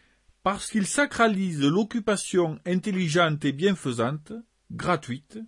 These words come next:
le concept dissident conçoit une solidarité universelle et éternelle.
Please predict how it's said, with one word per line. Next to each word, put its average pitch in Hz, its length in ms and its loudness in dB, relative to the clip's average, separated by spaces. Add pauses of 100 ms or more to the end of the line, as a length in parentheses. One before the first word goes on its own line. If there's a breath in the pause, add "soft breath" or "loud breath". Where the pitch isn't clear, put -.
(440)
le 123 200 -2
concept 208 420 0
dissident 170 600 -2 (560 soft breath)
conçoit 196 680 2 (400)
une 156 220 0
solidarité 190 1040 -2 (400)
universelle 175 920 0 (300)
et 135 160 4
éternelle. 120 540 -2